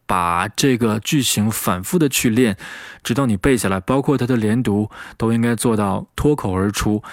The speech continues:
因为它真的很实用。好了，如果你觉得本期的内容对你的英语学习有帮助的话，希望你能够订阅，也希望你能够给我留言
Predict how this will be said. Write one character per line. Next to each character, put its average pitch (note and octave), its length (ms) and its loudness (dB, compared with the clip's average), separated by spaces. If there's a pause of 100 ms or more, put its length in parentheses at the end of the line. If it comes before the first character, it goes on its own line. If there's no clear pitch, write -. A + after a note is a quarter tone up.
(220)
因 A#2+ 140 2
为 B2 120 2
它 A2+ 280 -2
真 C3 300 0
的 B2+ 100 0
很 F2+ 220 -4
实 - 160 -2
用。 G2 200 0 (680)
好 B2+ 100 -2
了， C#3+ 140 2
如 D3 140 4
果 E3+ 100 6
你 B2+ 260 4
觉 B2+ 160 2
得 C3+ 100 2
本 A#2 180 0
期 G#2+ 220 0
的 B2 140 4 (220)
内 C3+ 200 2
容 A2 260 2
对 A#2+ 160 2
你 G#2 120 2
的 G2+ 280 2
英 A2+ 220 2
语 G#2 40 2
学 G#2+ 180 0
习 G#2+ 100 -2
有 G#2 100 2
帮 A2+ 240 0
助 B2+ 140 2
的 A2 80 2
话， G2 240 0
希 - 200 -4
望 A2+ 140 2
你 G2 80 2
能 F2+ 160 -2
够 G#2 220 0
订 A2+ 220 0
阅， A2+ 180 2 (300)
也 G#2+ 100 0
希 G#2 160 0
望 C#3+ 160 2
你 A#2 100 2
能 G2+ 160 0
够 G#2+ 220 0
给 G#2+ 100 0
我 A2+ 140 2
留 G2 180 0
言 G2+ 320 0